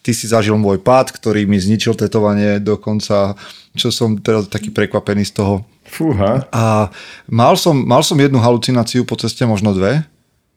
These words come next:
Speaker 1: To som prekvapený, že na sto kilometroch sa mi to stalo, teda na mojich sto pätnástich, lebo však som zablu-, zablúdil párkrát, ty vieš.
Speaker 2: Jasné.
Speaker 1: Ale že som plašil pred sebou meter psa, e, asi o druhej ráno. A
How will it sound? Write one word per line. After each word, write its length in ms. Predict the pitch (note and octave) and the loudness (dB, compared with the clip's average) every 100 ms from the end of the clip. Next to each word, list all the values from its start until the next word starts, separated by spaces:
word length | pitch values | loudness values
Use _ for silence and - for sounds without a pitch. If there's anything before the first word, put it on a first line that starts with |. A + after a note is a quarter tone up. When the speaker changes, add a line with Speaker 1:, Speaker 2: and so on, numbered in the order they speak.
| _ | _
Speaker 1:
To 80 | - | -8
som 160 | - A2+ | -4 -2
prekvapený, 480 | G#2+ A#2 G#2 A2+ | 0 0 0 0
že 80 | A2+ | 0
na 160 | A2 G2+ | 0 0
sto 160 | A2+ | -4
kilometroch 400 | - G#2 F#2+ F2+ | -4 -2 -2 -2
sa 160 | A2 G#2 | -4 -4
mi 80 | G2 | -4
to 80 | G2+ | -6
stalo, 320 | - F#2+ A2+ | -4 -2 0
teda 160 | G#2 | 0
na 160 | G2 G2 | 0 2
mojich 160 | G2+ F#2 | 0 -2
sto 160 | - | -6
pätnástich, 480 | - F2+ F#2+ - G2 | -6 -4 -4 -4 -6
lebo 160 | F#2+ F2+ | -6 -6
však 240 | F#2+ - | -8 -6
som 60 | F#2 | -4
zablu-, 320 | F#2 G2 G#2+ | -2 -2 -2
zablúdil 480 | G#2 F#2+ G2 G2 F#2+ | 0 0 0 0 0
párkrát, 320 | G2+ G2+ A2+ | -2 -2 -4
ty 160 | A2+ F#2 | -2 0
vieš. 240 | G2 G#2+ | 0 0
Speaker 2:
Jasné. 160 | A#2 C3 - A2+ - - | -2 -4 -10 -12 -10 -2
Speaker 1:
Ale 240 | G#2+ A2 | 2 2
že 80 | A2+ | 0
som 400 | - A#2 A2+ A2 | 0 0 2 0
plašil 640 | - A2 G2+ C#3 B2+ - | 2 0 2 2 2 2
pred 160 | B2 G#2+ | 0 0
sebou 320 | - G#2+ A2+ G#2+ | 0 2 4 4
meter 320 | G#2 - G#2+ | 2 2 0
psa, 400 | - - G#2+ A#2 - - - | -2 -2 -2 -4 -14 -20 -12
e, 100 | - G#2+ G#2 G2 - | -4 -2 -2 -6 -8
asi 240 | - G2 | -8 -4
o 100 | A2 | -2
druhej 300 | G#2 G#2+ G#2+ | -2 0 2
ráno. 400 | G#2 G2 G#2 A#2+ A#2 - - - _ _ _ _ | 2 2 2 0 -4 -16 -20 -20 _ _ _ _
A 240 | G#2 G#2 | -2 -2